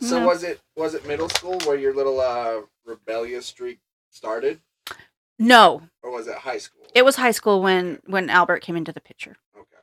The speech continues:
Speaker 2: Because ninth grade, I was the perfect student. Tenth grade is when he showed up,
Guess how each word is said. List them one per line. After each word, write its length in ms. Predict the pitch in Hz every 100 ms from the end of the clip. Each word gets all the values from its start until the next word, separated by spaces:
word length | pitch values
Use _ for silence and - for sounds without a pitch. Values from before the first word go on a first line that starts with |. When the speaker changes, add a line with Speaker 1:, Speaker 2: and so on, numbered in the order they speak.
| _ _ 247
Speaker 2:
Because 240 | 285 233
ninth 240 | 233 233 -
grade, 260 | 247 247
I 160 | 196 202
was 420 | 202 202 202 190 -
the 80 | 208
perfect 340 | - 190 190
student. 400 | - 170 165 - _ _ _ _ -
Tenth 220 | 220 214
grade 300 | 240 240 233
is 180 | 196 185
when 480 | 185 180 180 170 - _ _ _ _ _
he 200 | - 196
showed 300 | 180 - 170
up, 160 | 147